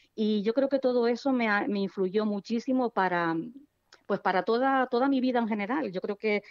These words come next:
una de las cosas más importantes para mí ha sido la literatura, tanto en la, cuando estudié la primaria como después en el bachillerato,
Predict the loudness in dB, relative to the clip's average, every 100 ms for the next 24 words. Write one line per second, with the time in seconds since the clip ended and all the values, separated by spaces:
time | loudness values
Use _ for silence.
0 | -10 -2 0 2 0 -4 -2 -2 -2 -2
1 | -4 -4 -6 -6 -4 -4 -4 -6 -6 -6
2 | -2 -2 -2 -10 -4 -2 0 0 0 0
3 | 0 0 0 -2 -4 -2 0 0 0 0
4 | 0 -2 -2 -4 -4 -6 -8 -4 -2 -2
5 | -2 0 -2 -2 -4 -4 -6 -6 -6 -4
6 | -4 -4 -6 -8 -6 -2 0 -2 -6